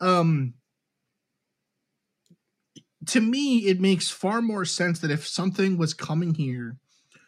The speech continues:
to look at us or, or whatever, they would study us in the way that we would probably study them, which frankly is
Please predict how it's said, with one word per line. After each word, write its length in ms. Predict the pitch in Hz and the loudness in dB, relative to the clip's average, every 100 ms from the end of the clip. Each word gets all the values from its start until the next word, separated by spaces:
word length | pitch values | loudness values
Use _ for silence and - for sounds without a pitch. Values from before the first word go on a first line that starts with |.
| _ _ _ - | _ _ _ -14
to 120 | - | -6
look 300 | 135 135 226 | -4 -4 -4
at 80 | 170 | -2
us 460 | 143 117 - - - _ _ _ _ _ _ _ _ 131 - | 0 -2 -6 -8 -12 _ _ _ _ _ _ _ _ -20 -6
or, 200 | 170 160 | -6 -4
or 160 | 165 160 | -2 0
whatever, 460 | 156 202 247 160 | 2 4 4 2
they 160 | 131 165 | 2 2
would 200 | 170 147 | 4 2
study 480 | - - 202 202 180 | -2 -2 0 2 4
us 380 | 165 156 - - _ - _ _ _ _ _ _ _ _ _ _ _ _ _ - | 4 0 -4 -10 _ -20 _ _ _ _ _ _ _ _ _ _ _ _ _ 2
in 140 | 208 | 6
the 80 | 214 | 6
way 220 | 202 240 | 6 4
that 180 | 226 185 | 4 2
we 200 | 160 220 | 0 0
would 180 | 247 240 | -2 -2
probably 300 | 226 226 220 | -4 -2 -2
study 360 | - 202 202 | -2 -2 0
them, 240 | 185 226 196 | 2 2 2
which 160 | 180 | 0
frankly 600 | - - 185 220 233 233 | -2 -2 -2 -2 -2 -4
is 320 | 220 180 170 | -2 -2 -2